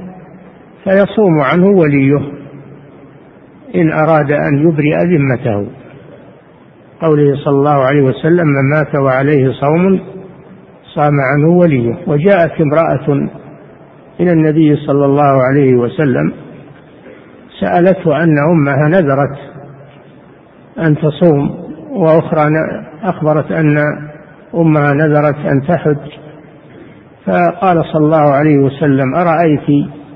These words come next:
لو كان على أمك دين أكنت قاضيته؟" قالت: "نعم".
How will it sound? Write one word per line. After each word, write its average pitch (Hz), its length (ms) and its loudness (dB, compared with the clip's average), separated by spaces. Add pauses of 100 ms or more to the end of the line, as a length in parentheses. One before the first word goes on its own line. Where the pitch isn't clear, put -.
(580)
لو 160 160 0
كان 165 320 0
على 156 300 0
أمك 156 760 2 (960)
دين 143 640 2 (240)
أكنت 202 440 0 (120)
قاضيته؟" 143 640 0 (300)
قالت: 190 320 -2
"نعم". 123 260 0